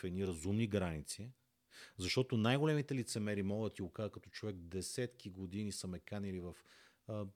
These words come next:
форум Здраве, щастие, са най-различни форуми,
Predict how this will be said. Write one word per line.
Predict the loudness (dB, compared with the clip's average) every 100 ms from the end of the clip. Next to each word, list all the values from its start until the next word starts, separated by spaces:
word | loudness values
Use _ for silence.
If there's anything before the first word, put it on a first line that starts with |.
| -14
форум | 4 4 4 0
Здраве, | 2 2 2
щастие, | 0 0 0 -6 -4
са | -2
най-различни | 2 2 0 -4 -8
форуми, | -2 -2 0